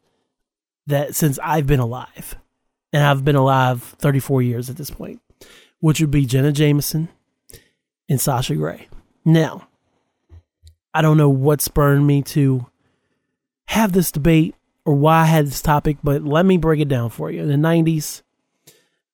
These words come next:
I don't have backstory. I kinda know a little bit, but anyway, in the nineties, like, say, circa, eh, ninety-four, ninety-five,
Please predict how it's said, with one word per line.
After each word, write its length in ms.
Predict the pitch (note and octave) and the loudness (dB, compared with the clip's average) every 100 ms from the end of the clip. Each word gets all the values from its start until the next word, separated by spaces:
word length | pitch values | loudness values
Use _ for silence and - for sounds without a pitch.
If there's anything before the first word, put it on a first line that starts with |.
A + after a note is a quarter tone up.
| _ | _
I 100 | D#3 | -2
don't 160 | E3 D3 | 0 2
have 140 | C#3 | 0
backstory. 600 | B2 C3+ C3+ - C3+ C3 | 0 -2 -2 -2 0 0
I 60 | A#2+ | -2
kinda 300 | - C#3+ C3+ | -2 0 2
know 460 | C3+ C3+ C3+ C#3 - - | 2 2 2 -2 -10 -8
a 80 | C#3 | -2
little 260 | C#3 C3+ | 2 2
bit, 200 | C3 C3+ | 2 0
but 140 | D3+ D#3+ | 2 2
anyway, 300 | D3 C#3 C3+ | 2 2 2
in 140 | C#3 | 2
the 60 | C#3+ | 2
nineties, 420 | D3 C#3+ C#3 C#3 | 0 0 -2 -2
like, 160 | C3 | -6
say, 220 | - C#3 C3 | -4 -4 -2
circa, 480 | - C#3 C3+ B2+ A#2 - - - - _ | -2 -2 0 -2 -4 -12 -20 -20 -20 _
eh, 460 | A#4 A4+ G#4+ F#4 D#4+ | -4 -2 -2 -2 0
ninety-four, 520 | A#3 G#3+ G3 D#3+ D3+ | 0 0 0 2 2
ninety-five, 560 | C#3 B2+ - A#2 A#2 | 2 0 -2 -6 -6